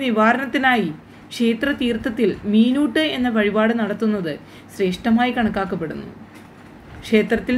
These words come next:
നടത്തുന്ന പുത്തരി നിവേദ്യത്തിൻ്റെ അനുബന്ധമായി നടത്തുന്ന മുക്കുടി നിവേദ്യം സേവിച്ചാൽ ഒരു വർഷത്തേക്ക് രോഗവിമുക്തരാകും എന്നാണ് വിശ്വാസം. വഴിപാടുകളിൽ ഏറ്റവും പ്രധാനമായ താമരമാല ചാർത്തൽ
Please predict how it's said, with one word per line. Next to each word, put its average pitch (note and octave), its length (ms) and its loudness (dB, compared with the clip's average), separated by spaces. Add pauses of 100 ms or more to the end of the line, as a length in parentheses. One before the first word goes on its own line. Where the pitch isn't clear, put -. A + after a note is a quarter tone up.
നടത്തുന്ന A#3 380 2 (440)
പുത്തരി D4 440 0
നിവേദ്യത്തിൻ്റെ C#4+ 600 0 (160)
അനുബന്ധമായി B3 680 0
നടത്തുന്ന A3 400 2 (400)
മുക്കുടി B3+ 400 4
നിവേദ്യം D4 400 2 (100)
സേവിച്ചാൽ G#3+ 500 0 (420)
ഒരു G3+ 200 4
വർഷത്തേക്ക് B3 640 0
രോഗവിമുക്തരാകും A3 960 2 (440)
എന്നാണ് F3 380 0
വിശ്വാസം. F3+ 480 -6 (920)
വഴിപാടുകളിൽ D4 680 2 (220)
ഏറ്റവും D4 520 2
പ്രധാനമായ A3+ 640 2 (280)
താമരമാല A#3 640 0 (100)
ചാർത്തൽ F3 400 -2